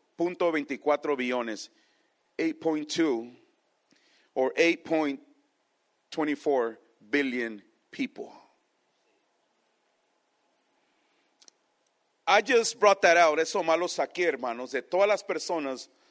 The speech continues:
of all those people, God has chosen you. Dios te ha escogido a ti. Si tú lo has recibido como tu Salvador.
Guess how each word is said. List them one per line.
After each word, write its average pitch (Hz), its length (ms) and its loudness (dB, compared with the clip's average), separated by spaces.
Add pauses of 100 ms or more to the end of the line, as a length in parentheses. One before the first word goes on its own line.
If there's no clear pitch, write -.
(100)
of 113 160 -4
all 175 300 6
those 175 240 -4
people, 143 580 -6 (680)
God 151 300 4
has 135 240 0
chosen 127 440 0
you. 131 160 -4
Dios 139 380 -2
te - 80 -4
ha 117 60 2
escogido 123 800 -4 (340)
a 98 100 -4
ti. 104 380 -12 (2250)
Si - 280 -4
tú 170 220 2
lo 180 80 6
has 170 100 6
recibido 160 680 0
como 131 200 -6
tu 123 140 -10
Salvador. 113 580 -4